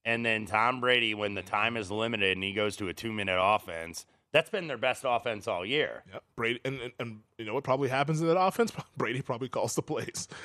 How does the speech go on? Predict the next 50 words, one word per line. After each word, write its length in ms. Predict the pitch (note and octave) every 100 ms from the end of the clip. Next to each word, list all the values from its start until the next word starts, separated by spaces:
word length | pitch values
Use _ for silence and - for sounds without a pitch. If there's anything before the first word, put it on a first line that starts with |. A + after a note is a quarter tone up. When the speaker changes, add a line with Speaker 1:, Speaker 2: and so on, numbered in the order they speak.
| -
Speaker 1:
Yes. 180 | F#2+
Speaker 2:
Uh, 360 | C3+ A2+ G#2 G2+
but 120 | A#2 B2+
we 160 | E3
actually 200 | D#3+ D#3+
saw 300 | - D3+ C3
Chris 300 | - - D3
Godwin 580 | A#2 A#2+ B2+ B2+ A2+ G#2+
limp 240 | C3 A#2+ A2+
off, 440 | B2 G2+ G#2 - _ _ -
so 360 | - A#2+ G#2+
that 200 | G#2 B2
could 100 | D3+
be 120 | B2 G#2+
a 60 |
big 280 | G2 A#2 G#2
deal 240 | A#2 A2+
here. 220 | G#2+ G#2+ G2+
I'm 100 | B2
not 140 | G#2+
sure 180 | B2+ A#2
if 100 | G#2+
it 40 |
was 120 | A2 G2
just 220 | B2+ -
for 120 | A#2+
that 180 | A2+ G2
play 400 | - D3+ D3+ D3
or 320 | C3 A#2 A2 - - -
if 100 | A2
he's 140 | A2+
done, 160 | A#2+ A2+
but 100 | A2
he 80 | C#3
was 180 | B2
limping 300 | G#2+ B2 A#2+
off 140 | A#2 G#2+
Speaker 1:
Mm-hmm. 100 | F#2
Speaker 2:
the 40 |
field 240 | A2 B2+ A#2
as 80 | G#2
Brady 260 | A#2+ A2+
connects 300 | G#2 B2 A2
with 100 | A2
Mike 240 | A2+ A2 A#2
Evans 240 | A#2 A2
for 160 | - G#2+
another 320 | G#2+ B2+ A#2+
first 360 | - G#2 G2 -
down. 280 | G#2 G2